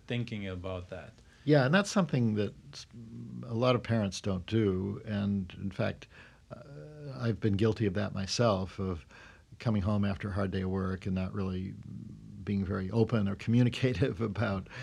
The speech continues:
Speaker 2: about what I was trying to accomplish that day, and it, it could have been more useful than, <laughs> than what I did, which was basically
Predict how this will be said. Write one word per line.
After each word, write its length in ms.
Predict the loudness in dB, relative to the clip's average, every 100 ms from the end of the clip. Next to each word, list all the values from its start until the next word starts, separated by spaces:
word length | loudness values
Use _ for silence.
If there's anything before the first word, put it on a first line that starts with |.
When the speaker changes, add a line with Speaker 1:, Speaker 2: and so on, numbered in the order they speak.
| -10 -12 -14
Speaker 2:
about 340 | -6 -2 0 2
what 140 | 4
I 80 | 4
was 140 | 2
trying 200 | 0 0 0
to 60 |
accomplish 500 | -2 2 2 2 2
that 220 | 2 2
day, 460 | 2 0 2 0 -2
and 320 | -2 -2 -2 -4 -12
it, 300 | -16 -12 -12 -8
it 160 | -8 2
could 120 | 2
have 120 | 4
been 220 | 2 2
more 240 | 2 2 4
useful 560 | 4 2 -2 -4 -2
than, 420 | -2 -2 -2 -4 -6 -10 -8 -8
<laughs> 300 | -10 -14 -14
than 720 | -10 -8 -6 -2 -2 0 0 0
what 120 | 0
I 120 | 0
did, 260 | 0 -2 -4
which 200 | -6 -6
was 160 | -6
basically 600 | -6 -6 -6 -6 -6 -8